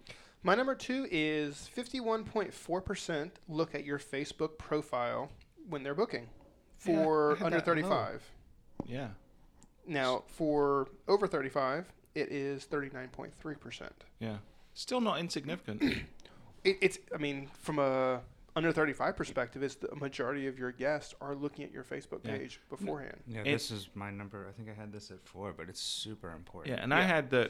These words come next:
Speaker 2: that caveated with the Instagram, which was a lot lower, right? It
Speaker 1: Mm-hmm.
Speaker 2: was significantly fewer people.
Speaker 1: It's twenty-eight point three percent
Speaker 2: Right.
Speaker 1: look at Instagram.
Speaker 2: Which is weird,
Speaker 1: Under
Speaker 2: right?
Speaker 1: thirty-three.
Speaker 2: Because y-,
Speaker 1: I'm sorry,
Speaker 2: it is,
Speaker 1: thirty-five.
Speaker 2: right? But it's still, it's half as, less than half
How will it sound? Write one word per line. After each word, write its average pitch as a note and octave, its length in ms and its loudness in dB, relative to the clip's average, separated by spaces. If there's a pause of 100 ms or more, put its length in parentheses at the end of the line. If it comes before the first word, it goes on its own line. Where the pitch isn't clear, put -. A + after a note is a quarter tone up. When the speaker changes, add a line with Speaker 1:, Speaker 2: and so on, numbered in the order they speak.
Speaker 2:
that C3 240 4
caveated A#2+ 520 0
with A2 100 -2
the F2+ 140 -4
Instagram, G2 480 -4
which G#2+ 180 -4
was A2 140 -4
a G#2+ 40 2
lot G#2+ 320 2
lower, A2 300 -2 (200)
right? A2 120 -2
It G2 80 0
Speaker 1:
Mm-hmm. C3+ 100 0
Speaker 2:
was G#2+ 120 -4
significantly G#2+ 800 -6 (160)
fewer A#2 280 0
people. G2 520 -6 (100)
Speaker 1:
It's - 100 -12
twenty-eight G#3 440 4
point F3 180 0
three F3 160 2
percent - 260 -4
Speaker 2:
Right. A2+ 60 -2
Speaker 1:
look C#3+ 140 -4
at C#3+ 100 -4
Instagram. - 380 -8
Speaker 2:
Which E3 160 2
is F#3 80 -2
weird, B3 180 6
Speaker 1:
Under A2+ 160 6
Speaker 2:
right? C#3 60 10 (120)
Speaker 1:
thirty-three. D3 100 4
Speaker 2:
Because C#3 420 2
y-, C3 200 -8
Speaker 1:
I'm D3 100 -12
sorry, D#3+ 180 -14 (120)
Speaker 2:
it G3 140 2
is, C#3 100 4
Speaker 1:
thirty-five. - 260 -6
Speaker 2:
right? C3 300 2
But C#3 120 2
it's C3+ 140 2
still, C3 340 0 (180)
it's - 180 -6
half C3 400 2
as, A2 160 -4 (160)
less B2+ 300 0
than A#2 100 -2
half G#2+ 260 0